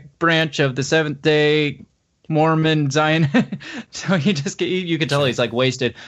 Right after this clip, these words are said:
But at one point, the thing I wanted to point out was when he, they first got there, and, um, they rolled up to one of the checkpoints, and they, he's like, um, yeah,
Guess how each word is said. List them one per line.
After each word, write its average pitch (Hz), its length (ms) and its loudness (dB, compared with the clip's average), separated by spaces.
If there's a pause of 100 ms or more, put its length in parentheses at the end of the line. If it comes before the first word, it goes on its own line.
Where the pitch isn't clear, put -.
But 180 100 0
at 180 140 2
one 247 180 0
point, 156 420 -2
the 156 120 -4
thing 196 240 0
I 180 40 0
wanted 165 220 0
to - 40 -6
point 160 220 0
out 156 240 0
was 131 160 -2
when 143 120 -2
he, 151 100 0
they 139 200 0
first 202 300 0
got 156 220 2
there, 127 300 0 (420)
and, 147 400 2
um, 127 480 -2 (300)
they 139 180 2
rolled 170 280 2
up 160 140 -2
to 156 80 -4
one 160 140 0
of 135 60 2
the 117 80 0
checkpoints, 139 640 -2 (280)
and 131 400 0 (400)
they, 147 360 0
he's 147 280 -2
like, 135 320 0
um, 139 320 0
yeah, 151 280 -2